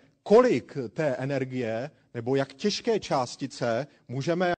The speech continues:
vyprodukovat pomocí těch našich urychlovačů. Protože vlastně ta kinetická energie, jestliže se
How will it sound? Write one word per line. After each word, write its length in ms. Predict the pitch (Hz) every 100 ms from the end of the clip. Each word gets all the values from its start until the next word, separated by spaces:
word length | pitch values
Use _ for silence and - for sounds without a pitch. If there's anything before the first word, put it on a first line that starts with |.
| -
vyprodukovat 680 | 180 190 185 120 95 87 -
pomocí 380 | 113 104 104 -
těch 160 | 120
našich 320 | 120 117 135
urychlovačů. 680 | 110 123 - 104 87 - - - _ _ _ _ -
Protože 680 | 143 185 175 196 196 196 -
vlastně 440 | 147 160 - 190
ta 200 | 185 120
kinetická 680 | 95 156 180 190 - 139 110
energie, 360 | 127 123 156
jestliže 380 | 180 151 156 160
se 180 | 151 117